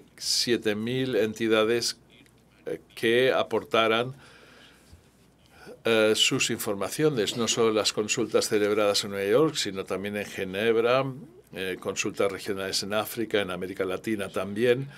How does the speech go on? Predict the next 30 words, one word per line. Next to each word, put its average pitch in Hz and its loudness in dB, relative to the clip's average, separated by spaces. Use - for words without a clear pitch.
así - 0
como 107 0
en 117 -2
Asia. 120 2
Y 95 -2
esto 127 2
sigue, 123 2
y 110 -4
más 120 0
adelante 113 0
esta 104 -4
semana 120 0
habrá 104 0
una 107 -2
consulta 113 0
en 127 4
Seúl 113 2
para 123 0
la 107 2
región 107 0
Asia-Pacífico. 98 0
Y 110 0
eso 123 2
lo 131 4
vamos 101 2
a 101 0
mantener, 117 -2
vamos 98 -2
a 90 -2
mantener 107 0